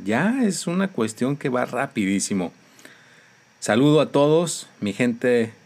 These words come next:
de Instagram, eh, TikTok, Telegram, WhatsApp y, pues, Twitter. También la gente de Twitter, Snapchat,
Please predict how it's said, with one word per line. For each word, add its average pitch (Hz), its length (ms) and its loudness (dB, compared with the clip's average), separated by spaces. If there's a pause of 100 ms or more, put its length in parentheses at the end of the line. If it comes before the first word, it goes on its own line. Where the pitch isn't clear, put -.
de 95 160 -2
Instagram, 127 640 0 (540)
eh, - 200 -10
TikTok, 123 580 0 (680)
Telegram, 123 760 2 (1120)
WhatsApp 127 680 0 (2250)
y, 98 420 -2 (220)
pues, - 220 -10
Twitter. 131 480 0
También 104 320 -2
la 101 80 -4
gente 110 260 -2
de 98 80 0
Twitter, 117 500 0 (500)
Snapchat, 113 600 -2